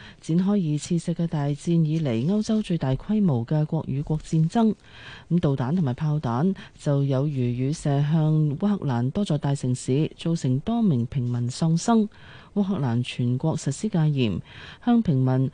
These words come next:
分發武器保衛國家。咁多個要點就派出坦克作為防禦。同時，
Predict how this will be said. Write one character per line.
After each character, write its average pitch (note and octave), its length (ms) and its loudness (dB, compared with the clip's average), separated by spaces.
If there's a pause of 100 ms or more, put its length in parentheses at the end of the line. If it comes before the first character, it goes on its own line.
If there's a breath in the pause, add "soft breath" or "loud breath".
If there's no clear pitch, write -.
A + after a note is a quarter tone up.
(160 loud breath)
分 C#4 240 0
發 G3+ 160 -4
武 C3+ 260 -2
器 D#3 200 2
保 A#2+ 140 -4
衛 D3 140 2
國 C#3+ 200 -4
家。 G3 260 2 (320)
咁 D#3 100 0
多 E3+ 140 2
個 C#3+ 100 -2
要 C3+ 280 0
點 C3+ 240 2
就 B2 200 -2
派 D3 280 0
出 F#3+ 200 0 (140)
坦 A#2+ 240 -2
克 G3 220 2 (260 loud breath)
作 - 160 -2
為 A#2+ 300 -2
防 A#2 260 -4 (100)
禦。 C3+ 280 2 (640 loud breath)
同 D#3 160 4
時， C3 320 -2